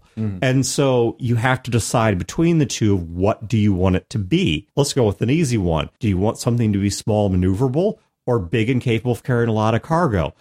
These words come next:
Speaker 2: Well, these are trade-offs. So they're engineering decisions because you have finite and, once again, mutually exclusive ideas to work with.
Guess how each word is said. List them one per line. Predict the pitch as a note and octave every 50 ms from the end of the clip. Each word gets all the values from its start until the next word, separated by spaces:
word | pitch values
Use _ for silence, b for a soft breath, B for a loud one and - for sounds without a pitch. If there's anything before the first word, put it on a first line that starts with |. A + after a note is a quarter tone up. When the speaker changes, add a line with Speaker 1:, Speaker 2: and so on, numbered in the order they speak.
| _ _ _
Speaker 2:
Well, | - D3+ D3+
these | C#3 D#3 D3+ - C3
are | B2
trade-offs. | - - - F#3 F3+ D3 G2+ D#2 - - - -
So | - A#2+
they're | G#2 A2+ A#2
engineering | A2+ G2+ G#2+ A2 A2 A#2+ C3+ C#3 C3+ A#2+ G#2+ F#2+
decisions | E2+ - - - F#2 E2 - - E2+ - A2+ - -
because | A#2 G#2+ A2+ G2+ F#2+ G#2+
you | A2 A2
have | G#2 F#2+ G2 G2 F#2 - _
finite | - - - - G#2 G#2 B2 C#3 C#3+ B2+ A2 F#2+ F2+ F2+ F#2+ G2+ - - - _
and, | A2+ G2+
once | F#2+ F2 E2+ -
again, | - G#2 F#2+ F2
mutually | F2+ F#2 F2+ - - F#2+ F2+
exclusive | - - - - A#2 A2 - - F#2
ideas | G2+ F#2 F2 E2+ F2+ E2+ - -
to | - G#2+
work | A2 C#3 E3 E3 - _
with. | G2+ F2 F2 -